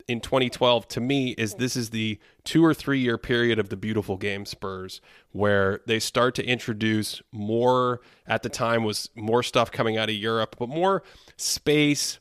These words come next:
pace, movement, cutting action screening, and guard dominant offensive play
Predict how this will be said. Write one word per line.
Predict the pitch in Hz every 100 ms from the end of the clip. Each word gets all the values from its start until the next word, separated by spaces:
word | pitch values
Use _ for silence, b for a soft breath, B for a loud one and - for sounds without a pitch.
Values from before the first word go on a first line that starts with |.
| _
pace, | - 143 135 131 127 - - -
movement, | 107 135 143 139 120 131 131 123 -
cutting | - 156 143 143
action | 127 135 - 127
screening, | - 127 127 131 127
and | 117 113 104
guard | 110 120 135 135 107
dominant | 113 117 113 107 -
offensive | 107 - 107 - 104 -
play | 139 135 127 123